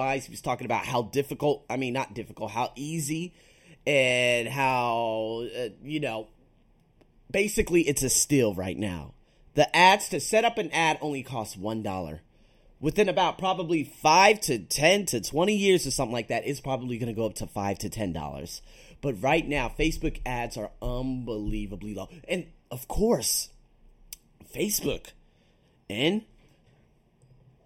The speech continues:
Twitter and Instagram, all these social media sites, how easy is it for it to set up an ad? How many people are accessing it in your country? If I look at it right now, one of the biggest social media apps, of course, in Thailand is an app called Line.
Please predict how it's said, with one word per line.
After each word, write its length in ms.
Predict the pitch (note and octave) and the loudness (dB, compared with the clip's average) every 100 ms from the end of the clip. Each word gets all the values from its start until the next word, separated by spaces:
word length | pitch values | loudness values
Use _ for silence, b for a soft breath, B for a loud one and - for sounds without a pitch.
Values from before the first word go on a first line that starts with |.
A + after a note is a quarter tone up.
| _ - | _ -16
Twitter 560 | - - B2+ D3 E3 A3+ | -10 0 4 6 6 6
and 340 | - C3+ F#3+ - | 6 6 6 4
Instagram, 500 | D#3 - A#2+ A#2+ A#2+ | 0 0 0 0 6
all 220 | E3 D4 | 12 12
these 180 | D#4 C4 | 12 8
social 280 | C#4 C4+ A3 | 8 8 6
media 200 | A#3+ F#3+ | 4 2
sites, 240 | E3+ C#3 | 2 4
how 220 | - D4+ - | 4 4 2
easy 380 | B3+ A#3+ F3 | 0 0 0
is 220 | E3+ E3 D#3 | 0 0 0
it 100 | - | -2
for 140 | D#3+ | -2
it 80 | C3+ | -2
to 80 | D3+ | -2
set 200 | G#3+ G#3 | 2 2
up 120 | G3+ | 6
an 80 | F3 | 6
ad? 320 | E3+ F#2+ - B B B B | 6 4 -2 B B B B
How 200 | C#4+ E4+ | 6 8
many 240 | E4+ D4+ | 6 2
people 300 | C4 C4 A#3 A#3+ | 2 0 4 4
are 100 | - | 6
accessing 640 | G#3+ G#3+ - G#3 F3+ F#3+ | 4 4 2 0 0 0
it 160 | E3+ E3 | 0 0
in 200 | E3+ D#3 | 0 0
your 220 | D3+ E3 D#3 | 2 2 2
country? 380 | - B2+ - | 0 0 -2
If 100 | F#2 | 0
I 60 | C#3 | 2
look 180 | F#3 E3+ | 2 2
at 140 | A#2+ | 2
it 100 | F#2+ | 0
right 240 | G2+ B2+ A2+ | -2 -4 -2
now, 340 | A#2 D#2+ B1 - b b b | -4 -4 -10 -20 b b b
one 200 | B2 D#3 | 2 2
of 80 | |
the 60 | C#3+ | 4
biggest 400 | A#2+ A3 B3 - | 6 6 6 4
social 300 | G#3+ G3+ G#3 | 4 4 4
media 280 | F3 F3 F3+ | 2 2 4
apps, 400 | C#3 C#3+ - - - | 4 2 0 -10 -2
of 220 | D3 E3 | -2 2
course, 260 | F3+ D#3+ | 2 2
in 120 | E3 D3 | 0 -4
Thailand 580 | C#3 A#2+ A2 G#2+ A#2 - | -2 0 0 0 -2 0
is 300 | C3+ C3 B2 | 0 0 -2
an 100 | A#2+ | -2
app 220 | A#2 - | -4 -4
called 240 | B2+ A2+ | -2 -2
Line. 400 | A2 G2+ F2 D2 | -2 -4 -6 -10